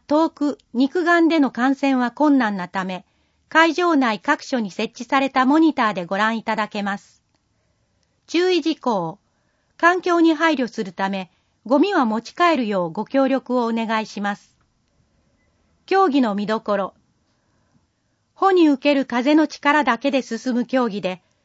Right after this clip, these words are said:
ウィンドサーフィン一種目、ウィンドサーフィン級、ヨット種目四種目、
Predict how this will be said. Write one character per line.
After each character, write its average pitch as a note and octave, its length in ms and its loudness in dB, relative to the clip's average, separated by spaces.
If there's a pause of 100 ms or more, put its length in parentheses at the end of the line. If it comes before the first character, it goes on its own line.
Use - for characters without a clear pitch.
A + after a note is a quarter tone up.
(260)
ウ B3+ 80 2
ィ F4 120 4
ン G4 60 0
ド F4+ 120 0
サ E4 240 2
ー - 20 -2
フ G3 140 -12
ィ F#3+ 40 -6
ン F3+ 160 -6
一 A3+ 240 -8
種 C#4+ 80 2
目、 G#3 400 -2 (480)
ウ A#3 80 -4
ィ E4 160 6
ン E4 40 4
ド D#4 120 2
サ C#4+ 200 2
ー C4+ 40 -4
フ - 60 -14
ィ B3+ 120 0
ン A#3+ 60 0
級、 A3+ 400 -6 (800)
ヨ C#4 160 2
ッ - 40 -6
ト F#4 180 -4
種 F#4+ 140 -4
目 D4+ 400 -2
四 C#4 240 2
種 D4+ 120 0
目、 G3 400 -2